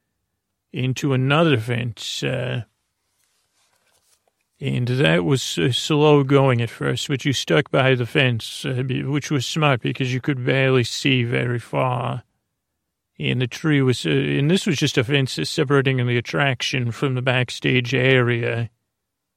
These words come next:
so that the c-, cast couldn't go s-, messing around in my attraction. And I think maybe the founder's, uh, grandchildren or something would sneak back there occasionally. But you followed the fence all the way up into the edge of, uh,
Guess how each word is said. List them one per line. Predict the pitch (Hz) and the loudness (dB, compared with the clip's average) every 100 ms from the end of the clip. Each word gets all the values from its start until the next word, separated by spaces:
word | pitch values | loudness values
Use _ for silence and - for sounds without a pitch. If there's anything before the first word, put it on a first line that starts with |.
| _ | _
so | - 165 | -4 -2
that | 135 131 | 0 0
the | 139 120 - | 0 -2 -4
c-, | - 160 | -10 -8
cast | - 143 147 143 - | -2 2 2 2 -2
couldn't | - 123 120 | -2 0 0
go | 135 123 120 | 0 0 0
s-, | 117 - | -4 -6
messing | 156 135 131 - 131 | -4 0 0 0 -2
around | 123 123 131 131 120 | 0 2 4 2 0
in | 123 | -2
my | 123 123 | -2 -2
attraction. | 117 - 147 135 127 - 131 117 123 120 _ _ _ _ _ _ _ _ _ _ | -4 -4 0 0 -2 -4 -4 -4 -6 -10 _ _ _ _ _ _ _ _ _ _
And | - 139 | -4 -2
I | |
think | 135 208 175 | 0 -2 2
maybe | 151 135 | 4 4
the | 127 | 4
founder's, | 110 139 135 127 117 - 165 | 0 0 0 0 -2 -2 -2
uh, | 117 113 | -2 -4
grandchildren | 143 131 131 - 135 120 135 | -2 2 2 0 -4 -4 -6
or | 117 | -6
something | - 123 - 120 120 | -6 -8 -6 -4 -2
would | 117 147 135 | -4 -8 -10
sneak | - 139 - | -4 -4 -2
back | 139 120 113 | 0 0 -2
there | - 123 123 | -2 -2 -2
occasionally. | 117 143 131 120 123 123 120 120 113 _ _ _ _ _ _ _ _ _ _ _ _ _ - | -4 -4 -2 -4 -6 -6 -6 -8 -10 _ _ _ _ _ _ _ _ _ _ _ _ _ -8
But | 139 147 | -2 0
you | 160 | 0
followed | 131 156 160 175 170 139 | 0 0 2 4 4 2
the | 139 | 0
fence | 147 143 123 | 2 2 0
all | 160 147 147 151 | -2 0 4 4
the | 143 | 4
way | 139 143 135 | 4 6 6
up | 131 | 4
into | 139 120 135 | 2 0 0
the | 131 | 0
edge | 147 135 127 123 127 143 | 2 4 4 0 -4 -2
of, | 139 117 110 | -2 -2 -2
uh, | 127 123 123 | -2 0 -2